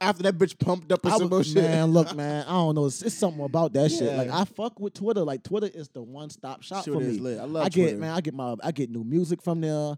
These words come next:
Speaker 2: I get fucking
Speaker 1: News.
Speaker 2: And it's crazy because I don't follow nobody. I mean,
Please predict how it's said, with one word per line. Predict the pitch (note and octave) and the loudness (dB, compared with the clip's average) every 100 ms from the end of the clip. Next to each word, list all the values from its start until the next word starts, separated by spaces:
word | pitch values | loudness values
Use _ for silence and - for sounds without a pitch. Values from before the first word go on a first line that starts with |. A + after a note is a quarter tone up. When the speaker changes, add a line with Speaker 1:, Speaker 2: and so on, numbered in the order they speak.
| - - - | -12 -20 -12
Speaker 2:
I | C3+ | -10
get | C3 B2+ G#2+ G2 - | -8 -8 -8 -10 -12
fucking | A#2+ B2 | -10 0
Speaker 1:
News. | C#3+ E3+ F3+ F3+ F#3 F3+ - | 6 10 10 8 2 -4 -6
Speaker 2:
And | B3 | -8
it's | A#3+ | -10
crazy | C#4+ D4+ | -10 -10
because | A3+ A#3+ G3+ | -10 -10 -8
I | F3+ | -6
don't | A#3 G#3+ | -4 -4
follow | G3 F#3+ F#3+ | -2 0 0
nobody. | F#3 F3 F3 | -2 -4 -2
I | G#3 | -4
mean, | G#3 | -6